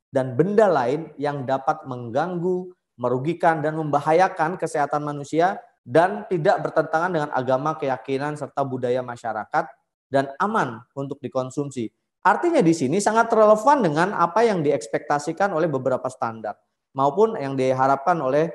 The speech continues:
U S F D A guidelines gitu lah, bah-, bahwa bahaya dikatakan sebagai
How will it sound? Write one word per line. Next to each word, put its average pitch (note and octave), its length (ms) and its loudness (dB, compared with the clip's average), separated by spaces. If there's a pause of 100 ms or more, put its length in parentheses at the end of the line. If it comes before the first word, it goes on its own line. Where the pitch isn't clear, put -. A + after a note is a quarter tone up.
(280)
U D3 80 0
S D#3 160 2
F C3+ 180 -4
D C3 140 -4
A C#3+ 240 0
guidelines B2+ 560 0
gitu A#2 160 -10
lah, A#2 100 -6
bah-, B2+ 300 -6
bahwa C3+ 320 0
bahaya C#3+ 400 2
dikatakan F#3+ 560 -4
sebagai D3 580 -2